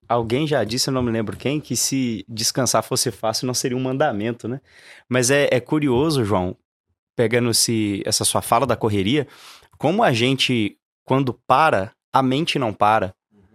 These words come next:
justamente por causa desse pensamento. Então, assim, a-, às vezes você até se programa, você fala assim: não, no dia tal, eu, eu vou tirar aquele dia pra mim, pra minha família.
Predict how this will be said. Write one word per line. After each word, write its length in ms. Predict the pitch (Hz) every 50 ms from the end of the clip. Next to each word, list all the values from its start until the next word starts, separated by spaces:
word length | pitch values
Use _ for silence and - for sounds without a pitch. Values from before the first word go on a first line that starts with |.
| _ _ -
justamente 460 | 107 123 156 156 - 156 143 151 151
por 80 | - -
causa 160 | 151 143 123
desse 180 | 135 165 - -
pensamento. 680 | - 160 151 - 151 123 110 113 120 131 135 - - - - - - - -
Então, 240 | - 98 - 131 139
assim, 540 | 143 139 - 156 143 131 123 113 104 - - -
a-, 260 | - 95 120 - - 123
às 120 | 117 113
vezes 160 | 131 151 147
você 240 | 151 165 160 - 165
até 180 | 151 - 160 160
se 140 | - 147
programa, 480 | 135 - 190 180 160 131 131 139 143 131
você 100 | 127 -
fala 140 | - 131 127
assim: 140 | - - 127
não, 120 | 117 117
no 100 | 120 117
dia 160 | 110 160 180
tal, 580 | 185 - _ - 131 117 120 127 165 190 226 - - - _ _ _ -
eu, 100 | - - -
eu 160 | 123 123 123
vou 160 | 110 117 131
tirar 240 | 151 - - 143 135
aquele 200 | 131 - 151 135
dia 120 | 120 131 127
pra 180 | - - 117
mim, 280 | 107 104 110 131 160 160
pra 120 | - 143
minha 140 | 135 131 131
família. 580 | 131 - 127 110 107 107 113 143 175 185 185